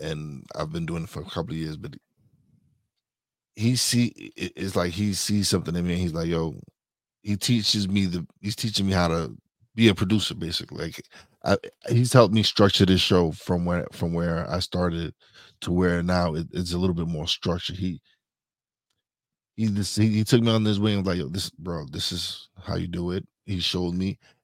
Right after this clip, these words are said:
and I just looked. I learned. I looked from other productions that he do. I, I've been able to work with him on, on another show he's the executive producer of, producer on, and, and I just learned,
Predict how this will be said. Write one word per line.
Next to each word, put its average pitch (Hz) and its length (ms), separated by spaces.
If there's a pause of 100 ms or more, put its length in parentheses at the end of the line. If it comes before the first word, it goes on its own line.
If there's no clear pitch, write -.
(140)
and 110 100
I 117 60
just 117 220
looked. 135 360
I 78 60
learned. 95 400
I 82 80
looked 95 320
from 95 320
other 107 160
productions 87 520
that 82 140
he 110 120
do. 80 240 (420)
I, 78 160 (180)
I've 82 120
been 90 100
able 90 160
to 85 60
work 90 240
with 92 140
him 87 220
on, 87 120
on 87 240
another 95 320
show 85 180
he's 87 160
the 82 100
executive 82 420
producer - 380
of, 175 100 (520)
producer 85 360
on, 82 200
and, 85 320 (880)
and 98 80
I 95 80
just 95 140
learned, 87 480